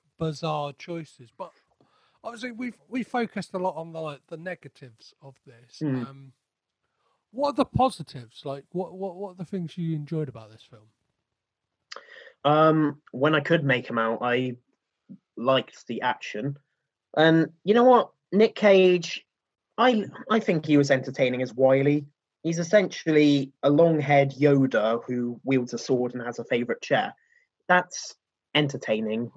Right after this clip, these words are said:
Speaker 2: and it's Cage. It's not Cage, like you said. The light, Cage has turned up, and it's not like he hasn't shown up for the role. The lights are on, and somebody is home. He's actually, it feels like he's trying, even if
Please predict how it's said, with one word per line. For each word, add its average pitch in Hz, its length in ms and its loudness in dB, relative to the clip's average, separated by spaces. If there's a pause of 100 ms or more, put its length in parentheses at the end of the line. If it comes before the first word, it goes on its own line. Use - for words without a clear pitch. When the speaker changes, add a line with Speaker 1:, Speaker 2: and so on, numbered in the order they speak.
(140)
Speaker 2:
and 120 280 -6 (720)
it's 170 320 -2 (280)
Cage. 139 460 2 (300)
It's 170 180 2
not 208 200 4
Cage, 147 360 2 (260)
like 147 260 4
you 143 60 4
said. 139 320 2 (280)
The 139 80 4
light, 147 220 4 (720)
Cage 180 240 6
has 156 120 2
turned 131 360 4
up, 123 240 0 (160)
and 131 380 2 (360)
it's 139 180 -2
not 170 140 2
like 139 180 0
he 139 60 -2
hasn't 127 260 -4
shown 127 380 0
up 143 160 -2
for - 120 -20
the 120 60 -14
role. 107 380 -4 (440)
The 131 80 -2
lights 147 340 2
are 127 80 2
on, 127 160 0
and 127 100 -8
somebody 131 480 0
is 170 120 0
home. 110 300 -4
He's 139 600 -4 (100)
actually, 135 460 -4 (300)
it 143 120 -2
feels 151 160 2
like 135 160 4
he's - 160 -6
trying, 113 480 0 (420)
even 147 460 2
if 135 180 0